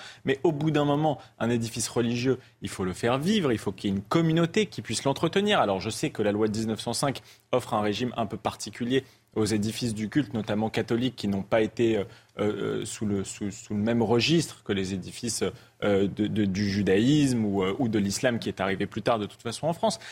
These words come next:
Mais au bout d'un moment, l'entretien de ces édifices, il doit aussi se faire par une communauté qui donne par l'aumône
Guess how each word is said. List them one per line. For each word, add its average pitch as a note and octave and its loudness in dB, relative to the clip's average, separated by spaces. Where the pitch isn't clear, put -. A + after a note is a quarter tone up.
Mais B2 2
au C#3+ 4
bout B2 0
d'un A2+ 2
moment, E3+ 2
l'entretien D3+ 2
de A#2 -4
ces A2+ 0
édifices, A2+ -2
il B2+ 0
doit A#2 2
aussi C3+ 0
se C#3 -2
faire E3 0
par C#3+ 0
une G#2+ -2
communauté D#3 2
qui C#3+ 0
donne B2 2
par G2 2
l'aumône D3 4